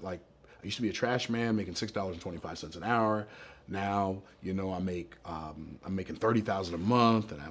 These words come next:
my expenses are only five thousand a month. I'm living like a king." And, uh, Robert Allen said, "You're doing really good." He said, "Thirty thousand a month, huh? That's really good.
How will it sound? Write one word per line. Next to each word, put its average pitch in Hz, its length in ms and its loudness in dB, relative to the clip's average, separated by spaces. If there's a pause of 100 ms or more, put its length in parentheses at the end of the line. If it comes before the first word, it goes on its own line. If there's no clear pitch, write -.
my 170 140 -6
expenses - 520 -2
are 104 60 -2
only 85 120 -6
five 131 300 10
thousand 113 240 2
a 110 40 4
month. 110 140 0
I'm 85 140 -4
living 107 180 2
like 85 140 -8
a - 80 -16
king." 127 520 8 (300)
And, 117 360 12
uh, 110 200 10 (280)
Robert 117 240 4
Allen 113 160 6
said, 104 200 -2 (200)
"You're 208 100 4
doing 208 160 8
really 131 160 8
good." 175 380 0
He 127 100 -2
said, 123 340 2 (400)
"Thirty 175 200 6
thousand 170 260 0
a 123 40 4
month, 185 220 4
huh? 135 140 -4
That's 151 220 -4
really 156 140 2
good. 185 220 0